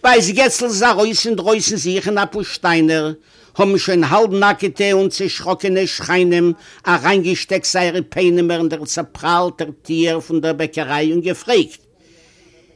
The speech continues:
"קען מען וויסן, ווער עס האט אזוי געשריגן? עס איז דאך, ווי מען וואלט געשאכטן מענטשן נישט געדאכט זאל עס ווערן." געצל האט אנגעקוקט די מענטשן מיט דער מינע, ווי זיי וואלטן ארופן זינען.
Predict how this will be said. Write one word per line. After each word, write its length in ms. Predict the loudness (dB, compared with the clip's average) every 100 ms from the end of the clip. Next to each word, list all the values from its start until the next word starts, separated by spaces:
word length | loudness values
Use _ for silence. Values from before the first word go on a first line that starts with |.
| _ _ 0
"קען 260 | 4 6
מען 140 | 6 4
וויסן, 360 | 0 0 -2
ווער 340 | 0 4 4 2
עס 220 | -2 -2
האט 160 | -2
אזוי 360 | 0 0 0 0
געשריגן? 640 | -2 -4 -2 -2 -2 -2 -8 -10 _ _ _ _ _
עס 220 | 0 0
איז 140 | 0 -2
דאך, 120 | -2
ווי 120 | -2
מען 180 | 0 0
וואלט 260 | 0 -4 -8
געשאכטן 540 | -6 -6 -6 -8 -6
מענטשן 500 | -4 -2 -2 -2 0
נישט 320 | 0 -2 -2
געדאכט 340 | 0 2 0 0
זאל 260 | 0 0
עס 160 | 0 -2
ווערן." 380 | -4 -4 -6 -12 -18 _ _ _ _ _ _ _ _ _ _ -8
געצל 420 | 2 2 2 0
האט 280 | 2 0 2
אנגעקוקט 560 | 0 0 -4 -4 -6 -2
די 80 |
מענטשן 440 | 0 2 0 -2 -2
מיט 200 | -2 0
דער 80 | 0
מינע, 300 | 2 2 2 2 0 -4 _ -20 -6
ווי 120 | -2
זיי 180 | 2 2
וואלטן 300 | 2 0 2
ארופן 480 | 2 2 -2 0 0
זינען. 400 | 2 0 -2 -4